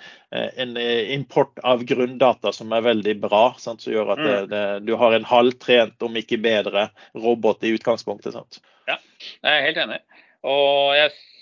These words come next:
Speaker 2: ser jo, jeg hadde jo i forrige episode, så hadde jeg en som heter, eh, Leon Gordon. Eh, han er M V P da, men han jobber mye med dette A I inn i Power B I, og hvordan få statistikker,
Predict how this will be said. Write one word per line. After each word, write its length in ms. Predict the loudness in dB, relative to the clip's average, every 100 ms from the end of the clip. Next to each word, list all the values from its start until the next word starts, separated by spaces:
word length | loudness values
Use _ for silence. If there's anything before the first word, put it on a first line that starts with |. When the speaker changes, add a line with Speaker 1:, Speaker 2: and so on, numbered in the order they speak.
| -10
Speaker 2:
ser 220 | -2 0
jo, 160 | 2 2
jeg 240 | 2 2
hadde 140 | 0 -2
jo 120 | 0
i 220 | 2 2 0
forrige 260 | -6 -4 -6
episode, 600 | -8 -10 -8 -2 -2 -2 -4
så 160 | 0 2
hadde 80 |
jeg 120 | 2 -2
en 100 | -4
som 120 | -8
heter, 480 | -8 _ -8 -4 0
eh, 300 | 2 2 0
Leon 400 | -2 0 0 -2
Gordon. 500 | -2 -2 -4 -6 -8 _ _ _ -8
Eh, 360 | -4 -2 -2 -2
han 140 | 0
er 80 | 0
M 80 | 2
V 120 | 2
P 100 | 4
da, 260 | 2 2 -4
men 100 | -2 2
han 120 | 2
jobber 220 | 2 0 -2
mye 360 | -4 -4 -4
med 180 | 0 0
dette 160 | 2 0
A 440 | 0 2 2 2 2
I 240 | 2 0 _ _ -20 _
inn 200 | -12 -4
i 100 | 0 -2 _ -16 -14 -6
Power 240 | -2 -2
B 100 | 2 2
I, 260 | 4 4 4
og 220 | 0 -4
hvordan 340 | -2 -2 -4 -6
få 200 | -4 -4
statistikker, 840 | -6 -10 -10 -12 -14 _ -4 -4